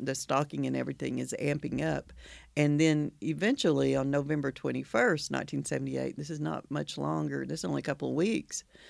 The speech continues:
after that poem that you just read. She was apparently abducted, Ruth was, by this, by two men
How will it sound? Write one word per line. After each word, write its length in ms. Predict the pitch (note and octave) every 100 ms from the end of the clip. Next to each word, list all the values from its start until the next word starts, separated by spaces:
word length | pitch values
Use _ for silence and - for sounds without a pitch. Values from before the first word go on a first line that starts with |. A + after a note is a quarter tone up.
| - - -
after 600 | C#3+ C#3+ - C3 B2+ B2+ -
that 240 | D#3 - -
poem 340 | F#3+ B3 F#3
that 120 | C3+
you 120 | C#3 C3+
just 320 | C3+ C3+ -
read. 360 | C#3 C3+ C3+ - - - -
She 320 | - F#3+ E3 D#3+
was 380 | D#3+ D#3 D#3 D3
apparently 680 | C#3+ - C3 - C3 C3 B2+ -
abducted, 680 | B2+ - B3+ - - - - _ -
Ruth 320 | C3+ C3+ -
was, 420 | - - - - _ _ _ F#3+
by 180 | C#3 D3
this, 320 | C#3+ C#3+ -
by 160 | - D3+
two 220 | - B3
men 380 | D4+ D#3+ - B2